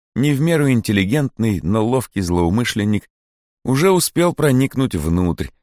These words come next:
и теперь беспокойно озирался, крадучись, ступая по полу,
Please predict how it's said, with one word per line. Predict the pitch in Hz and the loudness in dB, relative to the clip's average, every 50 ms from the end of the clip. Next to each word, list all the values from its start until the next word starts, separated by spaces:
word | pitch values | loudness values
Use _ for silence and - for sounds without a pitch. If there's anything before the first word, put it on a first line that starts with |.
| _ _ - | _ _ -6
и | 82 82 | -4 -4
теперь | - 85 - 123 131 120 | -4 -4 -2 -2 -2 -2
беспокойно | 95 98 - - - 87 - - 101 90 82 78 76 71 | -2 -4 -4 -4 -4 -6 -4 -2 0 0 0 0 0 0
озирался, | 67 64 67 67 71 110 120 117 - - - 110 - _ _ _ _ _ _ _ _ | -2 -2 -2 -2 -2 -2 -2 -4 -2 -2 -4 -4 -4 _ _ _ _ _ _ _ _
крадучись, | - 104 123 131 123 120 110 - 113 104 - - | -2 0 2 2 2 2 0 0 0 0 0 -2
ступая | - - 101 101 - 104 101 98 95 92 | -4 -4 -4 -2 0 2 2 2 2 0
по | - - 92 82 | -2 -2 -4 -4
полу, | - - 65 62 60 64 - - | -2 -2 -4 -4 -4 -4 -6 -8